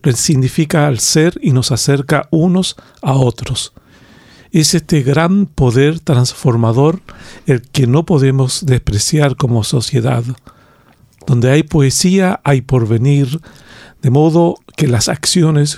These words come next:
comunicativas a través de esta no deben ser marginadas en un Chile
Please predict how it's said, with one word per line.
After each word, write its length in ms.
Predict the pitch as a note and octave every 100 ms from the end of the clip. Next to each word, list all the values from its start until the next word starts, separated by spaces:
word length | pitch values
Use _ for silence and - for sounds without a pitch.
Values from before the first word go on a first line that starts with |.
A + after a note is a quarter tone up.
| -
comunicativas 1000 | C#3+ B2 A2 B2 - D3 D#3+ C#3 C#3 - -
a 100 | C3
través 420 | C#3 A#2+ B2 C3
de 200 | B2+ D3+
esta 420 | E3+ - F3 F#3 - - - - -
no 180 | B2+ A#2+
deben 480 | D3 C#3+ C#3+ D3 E3 -
ser 340 | - D3 B2
marginadas 840 | D#3+ B2+ A2 C3+ B2 D3 D3+ C#3+ - - _ _
en 160 | C3 D#3
un 160 | F#3+
Chile 520 | - - D3 C#3 C3+